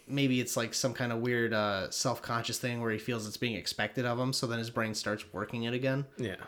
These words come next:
Speaker 1: So that's another good technique that really does put you in Harold's perspective anyway.
Speaker 2: Well, I mean, if we're going off of that again, having only seen it the one time, I didn't sit and really try to analyze. I just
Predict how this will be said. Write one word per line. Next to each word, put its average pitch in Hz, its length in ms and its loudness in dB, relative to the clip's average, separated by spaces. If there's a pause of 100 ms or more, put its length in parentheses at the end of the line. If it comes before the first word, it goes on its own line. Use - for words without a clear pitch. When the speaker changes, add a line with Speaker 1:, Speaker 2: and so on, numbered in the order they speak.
(200)
Speaker 1:
So 143 200 4
that's 135 200 8
another 127 260 6
good 120 200 0
technique 113 320 -2
that 107 160 0
really 117 200 0
does 110 280 2
put 110 160 -4
you 101 160 -2
in 98 240 -4 (160)
Harold's 104 600 -2 (600)
perspective 98 580 -2
anyway. 90 440 -6
Speaker 2:
Well, 151 240 12
I 135 80 8
mean, 135 160 6
if - 120 2
we're 127 100 4
going 127 220 6
off 107 200 2
of 107 60 -6
that 113 120 6
again, 104 460 0
having 104 240 0
only 104 180 -4
seen 127 240 6
it 107 80 0
the 110 60 -2
one 101 180 -2
time, 101 540 -4
I 113 100 -4
didn't 101 260 -6 (560)
sit - 360 2
and 110 160 -2
really 110 200 2
try 104 200 -2
to 98 160 -6
analyze. 104 480 -2
I 104 100 -6
just 101 200 -8